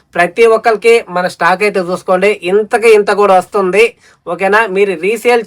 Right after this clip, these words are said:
చేసుకోవాలి ఇంటి దగ్గర అంటే హోల్‌సేల్ అయితే ఇస్తానండి. వీడియో కాల్ పర్మిషన్ కావాలంటే just ఒక వెయ్యి రూపాయలు అడ్వాన్స్ వేసి, ఆ, వీడియో కాల్ అయితే చేయొచ్చు. మనకు రెండు వందల యాభై రూపాయల కానించి, రెండు వందల యాభై రూపాయల కానించి మన దగ్గర కలెక్షన్ స్టార్ట్ అవుతుంది.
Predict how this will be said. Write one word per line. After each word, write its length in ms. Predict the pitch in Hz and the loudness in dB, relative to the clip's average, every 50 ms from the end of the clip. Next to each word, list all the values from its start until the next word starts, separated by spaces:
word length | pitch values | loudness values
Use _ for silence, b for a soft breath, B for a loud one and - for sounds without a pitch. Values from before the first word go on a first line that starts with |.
| - | 0
చేసుకోవాలి 560 | 208 214 208 - - 220 214 202 202 208 208 | 0 0 0 -2 0 2 4 4 4 4 2
ఇంటి 160 | 196 190 196 202 | 0 -2 -2 -4
దగ్గర 260 | 208 196 180 196 190 | -6 -6 -4 -4 -6
అంటే 340 | 185 180 170 208 220 220 b b b b b _ - | -4 -2 -2 -2 -2 -2 b b b b b _ -4
హోల్‌సేల్ 380 | 185 208 214 202 226 220 208 208 | -2 -2 0 0 2 2 2 2
అయితే 200 | 202 202 196 196 | 2 2 0 -2
ఇస్తానండి. 540 | 185 - 214 202 196 196 196 208 233 240 | -2 -2 -2 -2 0 0 2 2 4 4
వీడియో 300 | 214 175 180 196 202 214 | 2 2 0 0 0 2
కాల్ 200 | 202 202 196 190 180 - | 2 0 0 0 -2 -2
పర్మిషన్ 400 | 180 180 185 190 180 - 185 175 | -4 -2 -4 -4 -6 -6 -2 0
కావాలంటే 500 | 180 175 175 175 175 170 196 214 208 208 B B B B B - 135 | 2 2 2 0 -2 -2 -2 -2 -2 -4 B B B B B -20 -10
just 380 | 127 139 190 202 214 - - | -4 -2 0 0 0 0 2
ఒక 200 | 269 269 269 247 | 2 4 4 2
వెయ్యి 160 | 269 254 240 233 | 2 0 2 2
రూపాయలు 300 | 240 233 214 240 226 214 | 0 0 0 0 0 0
అడ్వాన్స్ 380 | 202 185 214 220 220 208 - | 0 0 -2 -2 -2 -2 -4
వేసి, 460 | 208 202 202 196 220 214 226 240 233 - _ - | -4 -4 -2 0 2 2 2 2 0 -4 _ -6
ఆ, 280 | 170 165 170 170 170 | -2 -2 0 0 0
వీడియో 280 | 160 151 175 190 208 208 | -2 -2 -2 -2 -2 0
కాల్ 180 | 202 202 190 185 | 0 0 0 0
అయితే 220 | 185 180 180 165 - | 0 -2 -6 -8 -6
చేయొచ్చు. 460 | 175 180 180 175 - 190 180 180 - b b b b b _ - | -6 -4 -6 -6 -4 -4 -4 -4 -4 b b b b b _ -8
మనకు 480 | 151 165 180 202 208 208 233 233 214 - | -4 -2 -2 0 0 2 2 0 0 -2
రెండు 320 | 156 160 185 208 226 247 247 | -6 -6 -4 -2 0 2 2
వందల 300 | 247 240 233 233 233 233 | 2 2 2 2 2 2
యాభై 340 | 226 220 208 202 196 208 | 2 2 0 0 0 0
రూపాయల 280 | 202 202 196 180 202 190 | -2 -2 -2 0 -2 0
కానించి, 440 | 180 190 180 170 160 147 - 143 135 _ _ _ _ _ _ _ _ _ _ - | 0 0 -2 -2 -4 -8 -12 -14 -16 _ _ _ _ _ _ _ _ _ _ -8
రెండు 280 | 147 160 190 208 220 | -4 -2 0 0 2
వందల 320 | 220 220 220 220 214 214 220 | 2 2 0 0 0 0 2
యాభై 360 | 220 214 202 190 190 185 190 | 2 2 2 2 2 2 0
రూపాయల 260 | 190 185 175 190 202 | -2 -2 -2 -2 -2
కానించి 360 | 190 196 196 190 190 175 214 | -2 -2 -2 -2 -2 -2 -2
మన 180 | 208 202 196 190 | -2 -2 -2 -2
దగ్గర 200 | 185 185 185 180 | -2 -2 -2 -4
కలెక్షన్ 420 | 165 - 180 180 175 - 208 196 | -4 -4 -6 -6 -6 -6 -6 -8
స్టార్ట్ 320 | 175 - - 170 170 170 180 | -6 -4 -2 -2 -2 0 -2
అవుతుంది. 480 | 170 165 160 165 165 190 214 233 220 | -2 -4 -4 -2 0 2 2 2 0